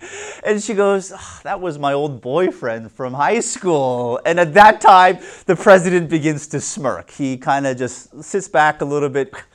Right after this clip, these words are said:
"Let me get this straight. You are married to the most powerful man in the world, the president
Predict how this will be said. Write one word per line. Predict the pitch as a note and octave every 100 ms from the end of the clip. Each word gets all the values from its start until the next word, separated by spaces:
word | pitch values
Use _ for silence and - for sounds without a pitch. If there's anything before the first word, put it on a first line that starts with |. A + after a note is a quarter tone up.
| _ _ _ -
"Let | A3+
me | C4+
get | A3 G3+
this | F#3+
straight. | - F#3 E3 G#2+ - _ _ _ _ _ _ _
You | D#3 E3 C#4+ F4+ F4+ F4+ F4 F4 D#4+ -
are | F#3 G#3
married | G#3 A3+ A#3+ B3+ F#3+ C3 C3 D3 E3 F#3+
to | A3
the | -
most | F#3 G#3 C4 C#4+ C#4 - C#4 _
powerful | - B3+ C4+ D#4 E4 - D#4 D4
man | C4+ A3+ A3 A3 A3 G#3+ G#3+
in | G#3 G3
the | F#3+
world, | F#3 F#3 G3+ D#3 F#2 E2+ - _ _ _
the | D#3
president | - C4+ D4 C4 B3+ C4+ C4+